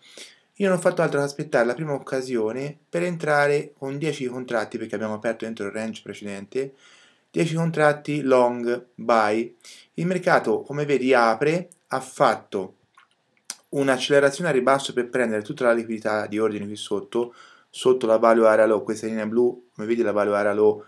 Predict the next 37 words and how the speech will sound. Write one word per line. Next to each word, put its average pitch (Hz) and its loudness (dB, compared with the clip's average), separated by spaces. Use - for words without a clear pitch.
di 113 0
oggi, 113 0
ha 113 -4
preso 117 -2
la 107 0
liquidità 107 -4
e 170 -8
poi 143 2
ha 139 -2
eseguito 139 0
praticamente 117 -2
il 135 -10
mio 127 0
ordine, 123 -2
il 156 -8
mio 156 -4
stop 151 -6
loss 131 0
strutturale 135 0
è - -4
sotto - -4
il 117 -12
punto 127 -8
di 117 -4
mezzo 113 -4
della 117 2
sessione, 113 -2
fammi 110 -6
andare 110 -2
a - -10
vedere, 110 -6
non 104 -6
mi 107 -6
ricordo, 113 0
sì, - -8
della 113 -2
sessione, 113 -4